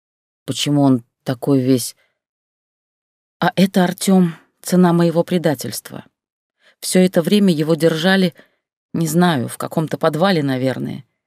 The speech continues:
Били, голодом морили. Ну, ты сам видишь.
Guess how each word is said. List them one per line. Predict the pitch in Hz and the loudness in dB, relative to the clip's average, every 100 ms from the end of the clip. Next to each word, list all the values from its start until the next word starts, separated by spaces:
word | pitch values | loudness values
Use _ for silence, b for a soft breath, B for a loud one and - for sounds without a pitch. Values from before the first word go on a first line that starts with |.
| _ _ _ | _ _ _
Били, | - 135 180 165 160 147 - | -6 0 2 0 -4 -6 -12
голодом | 143 175 156 156 156 | 0 2 2 2 0
морили. | 147 151 147 143 135 _ _ _ _ - | 0 -2 -2 -4 -6 _ _ _ _ -10
Ну, | 151 160 147 | -10 -8 -12
ты | - 139 | -10 -10
сам | - 139 120 | -6 -6 -6
видишь. | 127 123 127 - | -8 -10 -14 -16